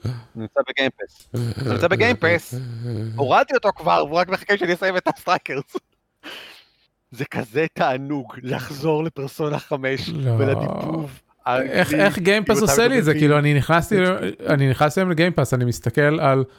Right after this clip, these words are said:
Speaker 2: "Hmm, recently added." זה לא, זה, זה מראה לי דברים מעניינים שהם recently added. זה לא מראה לי פרסונה.
Speaker 1: טקטיקס כבר, טקטיקה הצטרף כבר לפני איזה חודש וחצי או משהו כזה.
Speaker 2: מה? לא, ערן.
Speaker 1: תקשיב.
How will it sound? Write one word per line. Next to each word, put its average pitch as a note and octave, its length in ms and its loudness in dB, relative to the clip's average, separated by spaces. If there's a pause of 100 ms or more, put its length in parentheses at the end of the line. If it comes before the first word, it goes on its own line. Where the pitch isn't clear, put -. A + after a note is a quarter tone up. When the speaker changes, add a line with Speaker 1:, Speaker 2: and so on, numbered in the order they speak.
(160)
Speaker 2:
"Hmm, - 20 -4
recently A3 760 2
added." C#3+ 340 4 (340)
זה D3 140 4
לא, D#3 220 2
זה, - 220 -6
זה C3+ 160 2
מראה C3 240 4
לי F3 100 4
דברים E3 300 2
מעניינים E3+ 420 4
שהם F3 140 2
recently F3+ 540 4
added. C#3+ 120 6 (260)
זה D#3 140 6
לא F#3+ 160 6
מראה A3 240 6
לי A3 100 4
פרסונה. F#3 680 2
Speaker 1:
טקטיקס - 240 -6 (120)
כבר, C3+ 100 0 (1080)
טקטיקה D#3+ 380 -2
הצטרף D3+ 380 0
כבר D#3 120 -2
לפני B2+ 300 -6
איזה A#2 160 -2
חודש A2+ 320 -10
וחצי G2+ 340 -16
או E2 80 -16
משהו - 160 -20
כזה. - 140 -20 (880)
Speaker 2:
מה? E3 140 0 (1300)
לא, B2+ 360 0 (140)
ערן. B2 300 -4 (1700)
Speaker 1:
תקשיב. F#3 380 -10